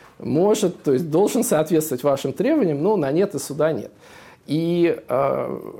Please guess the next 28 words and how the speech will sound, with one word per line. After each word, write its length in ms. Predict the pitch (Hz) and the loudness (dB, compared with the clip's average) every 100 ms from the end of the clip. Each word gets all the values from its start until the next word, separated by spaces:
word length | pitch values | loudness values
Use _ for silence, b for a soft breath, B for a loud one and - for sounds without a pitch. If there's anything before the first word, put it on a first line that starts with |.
| - | -10
но 140 | 139 | -4
щас 240 | 147 196 196 | 0 0 0
это, 100 | 185 | 0
конечно, 280 | 185 180 160 | 0 0 0
весело 360 | 226 247 170 | 0 2 2
рассказывать, 640 | 147 147 - 240 247 170 156 | 2 0 0 0 2 0 0
но 300 | 147 156 147 | 0 2 0
в 80 | - | -2
тот 300 | 175 185 185 | -2 0 0
момент, 500 | 147 151 202 247 247 - | 0 2 0 0 -4 -2
э, 300 | 151 143 139 | 0 2 2
я 640 | 135 143 156 170 175 160 156 | 0 0 2 2 2 0 -2
стал 280 | - 139 156 | -4 -2 0
вот 240 | 156 147 | -2 -4
просто 280 | 143 147 143 | -2 -4 -4
впадать 340 | - 131 143 | -4 0 0
в 40 | 147 | 0
депрессию 520 | 156 190 131 - - | -4 -2 -2 -4 -12
по 100 | 120 | -8
этому 300 | 113 123 123 | -8 -8 -8
поводу, 380 | - 247 294 151 | -2 0 0 -4
потому 360 | - 123 127 156 | -4 -4 -4 -6
что 280 | - 143 | -6 -6
вот 220 | 131 127 156 | -6 -8 -8
мне 100 | 139 | -8
никак 320 | 139 139 135 | -4 -4 -4
не 60 | 120 | -8
удавалось 540 | 120 127 165 202 - | -4 -2 -2 -2 -6